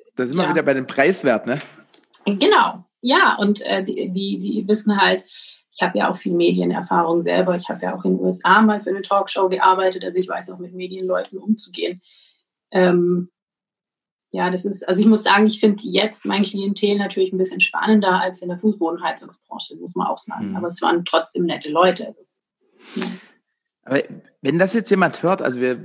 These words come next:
Speaker 1: wir nehmen das jetzt gerade immer noch auf, immer, immer noch Corona.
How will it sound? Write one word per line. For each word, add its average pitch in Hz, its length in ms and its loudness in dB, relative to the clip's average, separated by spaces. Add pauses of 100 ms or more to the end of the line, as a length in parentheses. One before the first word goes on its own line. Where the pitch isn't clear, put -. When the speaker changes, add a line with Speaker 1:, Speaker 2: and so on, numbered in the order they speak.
(140)
Speaker 1:
wir 123 100 -2
nehmen 160 180 2
das 196 100 4
jetzt 170 200 -2
gerade - 240 -2
immer 165 200 -4
noch 151 160 -4
auf, - 380 0
immer, - 280 -6
immer 240 280 4
noch 226 160 2
Corona. 202 500 2